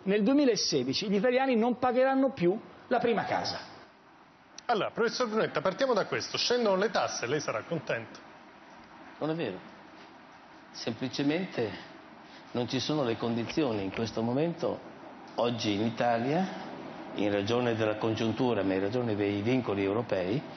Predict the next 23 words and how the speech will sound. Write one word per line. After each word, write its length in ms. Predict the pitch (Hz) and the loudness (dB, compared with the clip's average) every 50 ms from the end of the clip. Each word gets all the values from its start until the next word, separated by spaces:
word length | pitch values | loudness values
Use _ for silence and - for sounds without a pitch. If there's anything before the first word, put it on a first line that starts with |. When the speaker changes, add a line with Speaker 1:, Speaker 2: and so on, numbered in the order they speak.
| - - - - - | -14 -14 -14 -12 -6
Speaker 3:
per 120 | - 120 117 | -4 -4 -2
far 200 | - - 113 117 | -2 -2 -2 0
scendere 380 | 113 - 127 127 131 127 131 | 0 -2 -2 -2 -2 0 0
le 160 | 143 160 156 - | 0 0 -2 -2
tasse. 400 | - 110 - - - - - - - - - - - - - - - - - - - | -2 -4 -4 -4 -6 -8 -8 -10 -12 -12 -14 -16 -16 -16 -18 -18 -18 -16 -14 -8 -4
Eh, 260 | - - 113 110 107 | -2 0 2 2 2
racconta 760 | 113 120 - - - 165 170 180 175 165 175 185 190 185 165 | 2 0 -2 0 2 2 4 2 2 2 0 0 2 0 0
delle 380 | 147 127 120 110 104 101 104 104 | 0 0 0 2 2 2 0 0
storie 680 | - - - 117 98 90 85 101 120 151 175 - - - - - - - - - - | -2 -2 0 0 0 0 0 0 0 0 -2 -4 -10 -14 -16 -16 -16 -18 -16 -12 -8
assolutamente 720 | - 107 - - 123 120 113 - 117 120 135 139 139 139 | -6 -4 -4 -2 -2 -2 -2 -2 0 0 0 0 0 0
non 160 | 143 151 160 170 | 0 2 2 2
vere. 280 | 170 143 104 95 87 - - - - - - - - - | 2 0 0 -2 -4 -6 -8 -12 -12 -12 -12 -10 -6 -4
Speaker 2:
Perché 300 | 294 - 139 127 123 123 | -2 0 2 2 4 4
lui 100 | 123 123 | 4 4
Speaker 3:
Eh, 20 | |
Speaker 2:
le 120 | 120 117 117 | 2 2 2
taglia. 360 | 120 - 190 135 135 113 113 | 2 2 2 2 2 0 2
Speaker 3:
un-, 60 | 113 131 | 2 2
un'altra 300 | 143 156 170 170 170 160 | 4 2 2 2 0 0
storia 360 | 151 - 175 170 170 165 160 | 0 2 2 2 4 4 2
non 200 | 147 143 135 127 | 2 2 2 2
vera. 400 | 120 113 104 98 95 98 98 101 - - - - - - - - - - - | 2 2 2 2 0 -2 -2 -4 -6 -8 -12 -14 -16 -16 -16 -16 -16 -14 -8
Eh, 480 | - - 123 127 123 120 120 117 117 120 | -6 -2 0 0 2 2 2 2 2 2